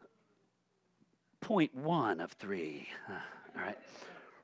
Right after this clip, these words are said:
Revelation chapter twenty, verse ten, reminds us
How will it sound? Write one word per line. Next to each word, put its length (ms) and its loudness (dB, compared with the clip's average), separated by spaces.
Revelation 800 12
chapter 500 10
twenty, 800 8
verse 320 8
ten, 460 6
reminds 760 10
us 420 8